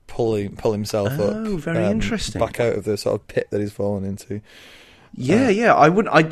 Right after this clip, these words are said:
Speaker 2: I wouldn't have put it in quite such deliberate terms. I think, I think it's a completely subconscious thing, but I think it's a good example of good character development. You know,
Speaker 1: Mm.
Speaker 2: that thinking about what he's done wrong. But yeah, you're absolutely right. Like, he's just sort of, he, he does seem to be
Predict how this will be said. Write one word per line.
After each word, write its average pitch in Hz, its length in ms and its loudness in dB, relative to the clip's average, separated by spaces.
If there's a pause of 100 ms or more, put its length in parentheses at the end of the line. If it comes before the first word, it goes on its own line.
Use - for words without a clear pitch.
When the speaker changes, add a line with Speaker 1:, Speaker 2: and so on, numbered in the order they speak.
(120)
Speaker 2:
I 190 60 6
wouldn't 175 200 4
have - 80 0
put 127 120 4
it - 20 2
in 101 80 -2
quite 117 240 2
such 110 160 -10
deliberate 104 500 0
terms. 120 360 4
I 104 60 4
think, 107 280 -2
I 101 240 0
think 110 180 2
it's 95 140 -4
a 90 60 -10
completely 95 320 -4
subconscious 110 440 -6
thing, 85 140 -8
but 80 80 -6
I 87 60 -6
think 98 160 -2
it's 87 100 -8
a 90 40 -6
good 90 120 -2
example 90 340 -4
of 82 120 -10
good 92 140 -6
character 92 360 -6
development. 85 460 -10
You - 80 -8
know, 131 100 -2
Speaker 1:
Mm. 120 160 -4
Speaker 2:
that - 160 -10 (240)
thinking 98 320 -4
about 80 240 -4
what 85 160 -6
he's 82 140 -10
done 82 160 -10
wrong. 92 280 -6
But - 200 -2 (180)
yeah, 165 220 6 (260)
you're - 160 6
absolutely 98 320 2
right. 185 220 0
Like, 98 160 -2
he's 101 120 -4
just - 180 -6
sort 101 180 0
of, - 180 -8
he, 110 160 -6
he 117 120 -2
does - 180 -2
seem 117 160 0
to - 80 -14
be 95 180 -4